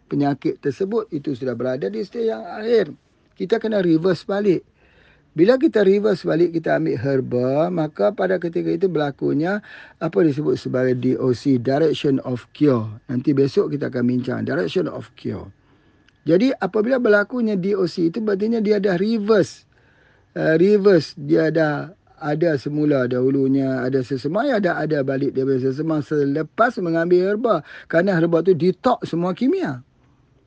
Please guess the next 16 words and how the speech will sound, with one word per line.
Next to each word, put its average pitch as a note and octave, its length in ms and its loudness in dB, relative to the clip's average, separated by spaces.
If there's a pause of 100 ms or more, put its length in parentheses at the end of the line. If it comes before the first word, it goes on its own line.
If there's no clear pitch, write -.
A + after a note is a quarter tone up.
(260)
Ha, A#2+ 80 -4
jadi D#3+ 240 2
oleh G#3+ 160 4
sebab E3 320 -2
itu, A3+ 160 0
maka D#3+ 320 -4
kita D3+ 240 -4
harus C#3+ 80 -4
faham. A#2+ 400 -6
Bila D3 160 -2
kita F3+ 240 -2
ambil G3+ 240 -2
kimia, D3 480 0
dia G#3+ 240 -4
adalah F#3 320 -2
sama G#3+ 400 -4